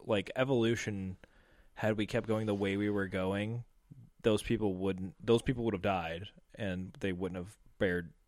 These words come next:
children. So, evolutionarily,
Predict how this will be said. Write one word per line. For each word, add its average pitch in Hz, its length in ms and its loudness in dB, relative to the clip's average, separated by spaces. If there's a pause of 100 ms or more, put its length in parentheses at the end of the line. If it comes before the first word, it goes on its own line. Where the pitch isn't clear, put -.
(100)
children. 104 560 4 (120)
So, 90 600 -2 (840)
evolutionarily, 107 1200 4